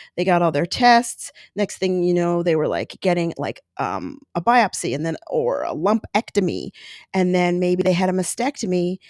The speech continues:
and then they had chemo. And then it seemed like after,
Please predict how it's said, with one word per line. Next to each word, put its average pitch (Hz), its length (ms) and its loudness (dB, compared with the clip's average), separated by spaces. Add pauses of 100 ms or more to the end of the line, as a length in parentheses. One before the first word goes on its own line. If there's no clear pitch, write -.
(280)
and 185 120 2
then 185 120 2
they 185 80 2
had 196 220 -2
chemo. 208 500 2
And 196 140 0
then 196 100 2
it - 120 -4
seemed 233 260 -6
like 208 300 -2
after, 208 500 -2